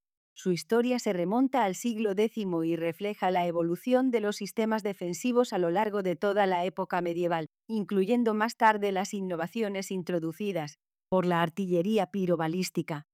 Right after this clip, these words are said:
El castillo tiene su origen en el periodo de la Reconquista, anterior a la formación del Reino de Portugal.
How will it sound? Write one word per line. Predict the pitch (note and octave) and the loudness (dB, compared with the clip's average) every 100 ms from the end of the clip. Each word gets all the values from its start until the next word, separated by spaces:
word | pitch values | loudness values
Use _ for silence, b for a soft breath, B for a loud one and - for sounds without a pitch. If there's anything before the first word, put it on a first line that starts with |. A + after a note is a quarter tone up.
| _ _ - | _ _ 0
El | A3 | 2
castillo | A3+ G#3+ C#4+ C#4 D4+ | 4 4 4 4 4
tiene | - B3+ B3 | 4 4 4
su | B3+ G#3 | 2 2
origen | F#3+ B3+ A#3 | 2 0 0
en | G#3+ | 0
el | G3 F3+ | 0 0
periodo | F3+ G3+ G3+ F#3+ | 0 2 2 4
de | F3+ | 4
la | F3+ | 2
Reconquista, | F3 F3+ F3+ F3 A3 G3+ - F3+ E3 | 0 0 0 0 -2 -4 -2 -4 -2
anterior | F3+ F3 E3+ D#3+ A3 A3 | -2 0 0 0 0 0
a | |
la | F#3 F#3 | 0 0
formación | F#3+ F3 E3 A3 G#3+ | 0 0 -2 0 2
del | F#3+ F3+ | 2 2
Reino | G3+ G3 F#3 | 0 0 2
de | E3+ | 0
Portugal. | E3 E3+ F#3 E3+ E3+ C#3 | 2 0 0 0 0 -2